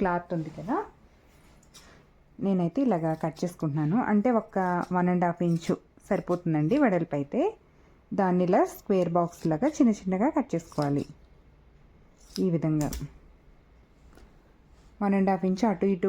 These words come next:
కూడా వన్ అండ్ హాఫ్ ఇంచు ఉంటే సరిపోతుంది. మనకి తెలిసిపోతుంది ఒకటికి రెండు వేసేసరికి. తర్వాత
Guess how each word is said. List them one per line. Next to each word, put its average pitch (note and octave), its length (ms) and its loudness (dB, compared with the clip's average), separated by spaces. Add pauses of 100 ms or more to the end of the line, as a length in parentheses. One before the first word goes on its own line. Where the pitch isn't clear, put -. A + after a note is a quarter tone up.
కూడా F#3+ 180 2
వన్ F#3 140 2
అండ్ F3 120 2
హాఫ్ F3 160 0
ఇంచు D#3+ 200 -2
ఉంటే G3+ 200 -2
సరిపోతుంది. E3+ 640 0 (320)
మనకి G#3 260 0
తెలిసిపోతుంది F#3+ 680 -2 (120)
ఒకటికి F#3+ 320 -4
రెండు E3+ 200 -2
వేసేసరికి. D#3 540 -4 (760)
తర్వాత F#3+ 360 -2